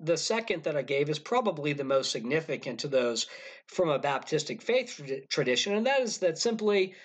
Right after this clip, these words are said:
you are not forced in one way or another to observe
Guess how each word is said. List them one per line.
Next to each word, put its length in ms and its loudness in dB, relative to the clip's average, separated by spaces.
you 140 4
are 160 4
not 560 0
forced 500 2
in 120 0
one 200 2
way 240 2
or 300 0
another 340 2
to 180 2
observe 360 2